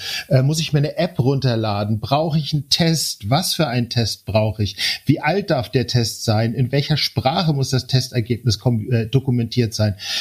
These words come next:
Das ist ja mittlerweile unfassbar kompliziert geworden.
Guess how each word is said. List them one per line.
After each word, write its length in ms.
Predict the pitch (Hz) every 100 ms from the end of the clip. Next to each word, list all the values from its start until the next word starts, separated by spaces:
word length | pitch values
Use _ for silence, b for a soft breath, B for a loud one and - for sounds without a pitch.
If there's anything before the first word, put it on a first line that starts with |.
| B
Das 160 | 135 156
ist 140 | 160
ja 160 | 160 151 -
mittlerweile 580 | 147 135 143 127 127 139
unfassbar 680 | - 190 214 180 165 151
kompliziert 580 | - 135 - 120 139 131
geworden. 440 | 101 90 90 90